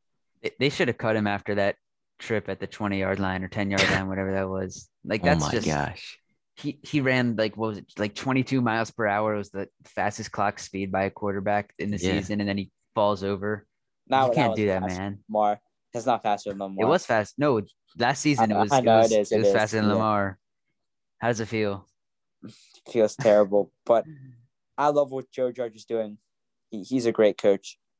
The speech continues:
Speaker 1: Bro, Joe Judge was
Speaker 2: Yeah.
Speaker 1: such a clown after week seventeen, though. Like, let's be real.
Speaker 3: Oh,
Speaker 1: He
Speaker 3: he
Speaker 1: was,
Speaker 3: wa-
Speaker 1: he was so pissed at the Eagles for throwing the
Speaker 3: Well
Speaker 1: game and not making the playoffs. And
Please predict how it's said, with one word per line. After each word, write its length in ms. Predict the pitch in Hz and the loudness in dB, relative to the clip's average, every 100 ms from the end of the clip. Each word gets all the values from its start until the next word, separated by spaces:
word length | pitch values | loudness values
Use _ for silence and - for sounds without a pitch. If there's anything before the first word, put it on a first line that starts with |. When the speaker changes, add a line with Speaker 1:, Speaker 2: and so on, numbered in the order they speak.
| _ _ _ _ _ _ - | _ _ _ _ _ _ -16
Speaker 1:
Bro, 200 | - 104 | -6 -4
Joe 180 | 120 165 | 0 0
Judge 260 | 123 117 104 | 2 0 2
was 100 | 98 | 0
Speaker 2:
Yeah. 60 | |
Speaker 1:
such 160 | 110 113 | 0 -4
a 40 | |
clown 400 | - 120 107 104 | -4 -2 0 0
after 220 | 104 101 | -2 -6
week 220 | 104 104 - | -6 -6 -2
seventeen, 520 | 107 104 104 107 107 | -2 -2 -4 -4 -2
though. 260 | 104 104 98 | -2 -4 -4
Like, 220 | 101 101 | -6 -2
let's 200 | 143 - | -2 -2
be 140 | 110 107 | -4 -4
real. 400 | 104 98 98 98 | -2 -2 -2 2
Speaker 3:
Oh, 260 | 214 202 151 | 4 6 4
Speaker 1:
He 60 | |
Speaker 3:
he 40 | 156 | 2
Speaker 1:
was, 80 | |
Speaker 3:
wa- 80 | 117 151 - - | 0 -4 -16 -20
Speaker 1:
he 180 | - 202 | -6 -2
was 160 | 131 - | 0 0
so 200 | 131 120 | -2 -2
pissed 260 | 127 117 | -2 -2
at 120 | 113 | -4
the 80 | 110 | -4
Eagles 600 | 98 113 113 110 110 - _ _ _ - | -6 -4 -4 -4 -4 -10 _ _ _ -12
for 280 | - 113 104 | -4 -2 -2
throwing 260 | - 110 113 | 2 4 4
the 80 | 214 | 4
Speaker 3:
Well 40 | |
Speaker 1:
game 320 | 147 107 110 | 4 2 -2
and 60 | 104 | -2
not 140 | 104 | -2
making 220 | 107 107 104 | -2 -4 -6
the 80 | |
playoffs. 640 | 101 104 98 104 107 104 - | -6 0 2 2 0 -4 -10
And 300 | 104 107 107 | -6 -4 -4